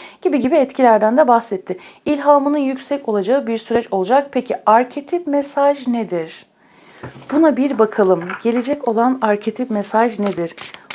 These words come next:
Olumlu ve olumsuz niteliklerine bakıyor olacağız. Bakalım neler gelecek diyelim. İlk gelen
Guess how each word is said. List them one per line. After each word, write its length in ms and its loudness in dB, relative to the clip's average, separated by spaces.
Olumlu 520 2
ve 180 2
olumsuz 720 -2
niteliklerine 840 -2
bakıyor 380 -2
olacağız. 600 2
Bakalım 520 0
neler 280 4
gelecek 580 -2
diyelim. 500 0
İlk 280 -2
gelen 360 0